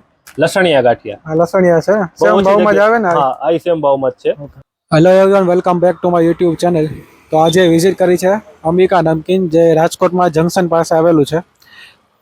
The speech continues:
Speaker 2: આ છે જંકશન મેઇન રોડ, ત્યાં ઘનશ્યામ ચાઇનીઝ પંજાબી રેસ્ટોરન્ટ છે, એની એક્ઝેક્ટ સામેની બાજુ. અહીંયા એકસો સાઈઠ રૂપિયા કિલોમાં ઘણું ફરસાણ છે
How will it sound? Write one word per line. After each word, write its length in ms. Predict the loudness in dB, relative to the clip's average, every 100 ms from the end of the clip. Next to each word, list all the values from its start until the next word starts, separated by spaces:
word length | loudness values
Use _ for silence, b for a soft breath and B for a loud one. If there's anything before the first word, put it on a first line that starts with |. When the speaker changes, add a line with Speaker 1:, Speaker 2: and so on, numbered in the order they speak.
| _
Speaker 2:
આ 140 | -2 -2
છે 240 | 2 0
જંકશન 360 | 2 0 -2 0
મેઇન 300 | 2 0 2
રોડ, 180 | 0 -2 -6 -6
ત્યાં 200 | -2 -2
ઘનશ્યામ 440 | -2 -2 0 0
ચાઇનીઝ 320 | 0 0 0 0
પંજાબી 320 | 0 2 2
રેસ્ટોરન્ટ 440 | 0 0 0 0
છે, 180 | -2 -4 -4 B B B _ -4
એની 240 | 0 2
એક્ઝેક્ટ 400 | 2 0 0 0
સામેની 400 | 0 0 2 0
બાજુ. 420 | 0 -2 -2 -4 -6
અહીંયા 360 | -4 0 2 2
એકસો 260 | 0 0 -2
સાઈઠ 280 | 0 0
રૂપિયા 200 | 0 0
કિલોમાં 360 | 0 2 2 2
ઘણું 240 | 2 0
ફરસાણ 400 | 0 -2 0 -2
છે 120 | 0